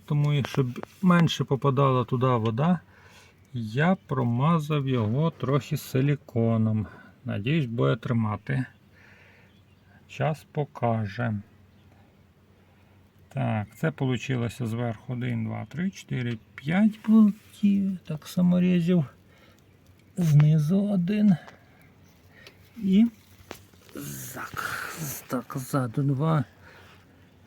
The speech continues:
Так, а ще також цей універсальний бризговик, трохи великий і виступає за межі машини, трохи з внутрішньої сторони.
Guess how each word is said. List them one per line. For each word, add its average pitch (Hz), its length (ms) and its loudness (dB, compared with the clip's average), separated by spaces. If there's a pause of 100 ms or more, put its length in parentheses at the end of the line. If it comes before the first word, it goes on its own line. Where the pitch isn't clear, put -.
(1080)
Так, 147 440 -6
а 156 60 -2
ще 233 280 0
також 214 400 2
цей 196 340 6
універсальний 165 760 6
бризговик, 151 1000 4
трохи 170 420 6
великий 175 560 4
і 151 200 0
виступає 160 760 0
за 135 560 0
межі 143 420 2
машини, 143 680 0
трохи 147 380 -6
з - 200 -8
внутрішньої 135 560 -2
сторони. 110 640 -4